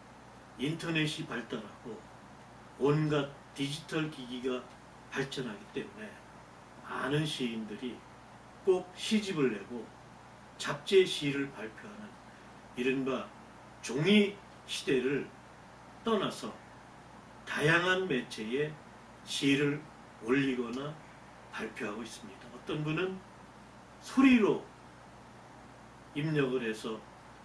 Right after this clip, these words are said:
소리로 들려주시기도 하고, 어떤 분은 아름다운 배경 그림과 함께 인터넷,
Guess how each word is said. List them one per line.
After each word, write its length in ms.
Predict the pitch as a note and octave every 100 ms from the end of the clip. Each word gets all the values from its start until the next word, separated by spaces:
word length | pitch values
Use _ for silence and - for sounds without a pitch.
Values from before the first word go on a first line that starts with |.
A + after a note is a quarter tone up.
| - - - - -
소리로 480 | - A3+ A3+ G#3
들려주시기도 840 | E3 C#3+ C#3 B2 - - - A2 -
하고, 320 | - F3 - - - -
어떤 240 | C#3 D3 C#3
분은 300 | C3+ B2+ A2 - - - - - -
아름다운 640 | C3 D3+ D3+ C#3+ C#3 C#3
배경 340 | A2+ B2 C#3 C3+
그림과 460 | A#2+ A#2+ A2+ A2
함께 360 | G#2+ - - F#3+ - - - - - - -
인터넷, 460 | A#2 A#2+ A#2+ G#2+